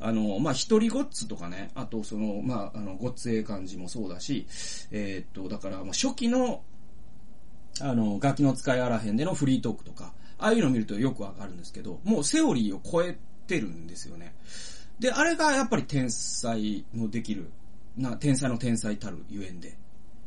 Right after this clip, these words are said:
っていうことですね。ジョブズは多分それができた人だと思いますね。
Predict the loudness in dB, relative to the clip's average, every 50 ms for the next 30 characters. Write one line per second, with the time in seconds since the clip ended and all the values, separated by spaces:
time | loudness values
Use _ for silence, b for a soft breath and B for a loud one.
0 | -4 -4 -4 -4 -4 -6 -2 2 4 4 4 4 2 0 -2 -2 -4 -4 -4 -6
1 | -4 -4 -2 0 2 2 2 2 2 2 0 -2 -2 -2 -2 -2 -2 -2 -2 -2
2 | -2 -2 -2 0 2 0 0 0 -2 -4 -4 -4 -6 -6 -6 -6 -6 -6 -6 -6
3 | -6 -6 -6 -6 -6 -6 -6 -6 -6 -6 -6 -6